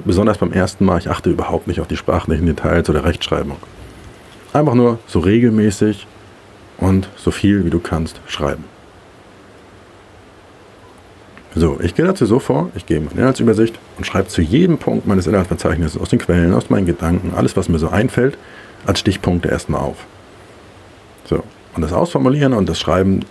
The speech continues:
die restlichen Details, das mache ich alles später. In der nächsten Phase, das ist der vierte Schritt dann, die Überarbeitung. Und das ist ganz, ganz wichtig. Das ist das, was praktisch ein gutes Buch ausmacht, dass man's immer wieder überarbeitet. Also diese ganzen Notizen, diese Inhaltsstruktur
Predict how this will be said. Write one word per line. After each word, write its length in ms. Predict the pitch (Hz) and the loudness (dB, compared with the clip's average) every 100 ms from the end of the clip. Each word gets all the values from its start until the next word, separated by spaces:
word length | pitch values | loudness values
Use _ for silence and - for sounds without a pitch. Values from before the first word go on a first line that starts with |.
| - - 92 | -16 -20 -8
die 80 | 90 | -4
restlichen 420 | 78 78 - 95 | -4 -4 -2 -2
Details, 300 | 85 82 82 | -2 0 -2
das 120 | 78 - | -2 -4
mache 160 | 78 | -8
ich 60 | 85 | -8
alles 140 | - | -12
später. 320 | - - 80 - - - - - - | -8 -8 -10 -18 -20 -20 -20 -16 0
In 80 | 101 | 4
der 80 | |
nächsten 340 | 117 120 - - | 6 4 2 -6
Phase, 200 | - 69 | -6 -8
das 120 | 76 | -8
ist 80 | 85 | -4
der 60 | |
vierte 200 | 92 120 | 0 0
Schritt 220 | 120 110 110 | 2 2 2
dann, 220 | 107 - - - | 2 0 -8 -4
die 60 | |
Überarbeitung. 680 | 110 98 - 80 80 - - - - - - - - | 0 0 0 -2 -2 -4 -12 -20 -20 -20 -20 -20 -8
Und 100 | 90 | 0
das 120 | 117 127 | 2 2
ist 140 | - | 0
ganz, 240 | 101 107 | 0 0
ganz 180 | - 76 | 0 -2
wichtig. 240 | 82 - - | -4 -6 -6
Das 140 | 95 | -4
ist 120 | 98 | 0
das, 160 | 98 - | -2 -2
was 140 | 87 | -6
praktisch 400 | - 80 - - | -6 -8 -6 -6
ein 140 | 80 69 - | -6 -8 -2
gutes 220 | 104 95 | -2 0
Buch 220 | 98 87 | -2 -2
ausmacht, 400 | 78 90 90 - | 0 -2 -4 -8
dass 120 | 90 | -6
man's 140 | 92 92 | -4 0
immer 220 | 113 101 | 2 4
wieder 120 | 98 | 4
überarbeitet. 600 | 92 78 95 95 - - - - - - - - - - - - | 2 2 0 0 -2 -10 -18 -20 -20 -20 -20 -20 -20 -20 -10 -2
Also 260 | 95 82 | 0 0
diese 160 | 69 85 | -2 -2
ganzen 320 | 107 139 110 | -2 0 2
Notizen, 400 | 92 - 120 101 | 2 2 0 0
diese 100 | 80 | 0
Inhaltsstruktur 720 | 87 95 95 90 - 92 92 | 0 0 -2 -4 0 2 2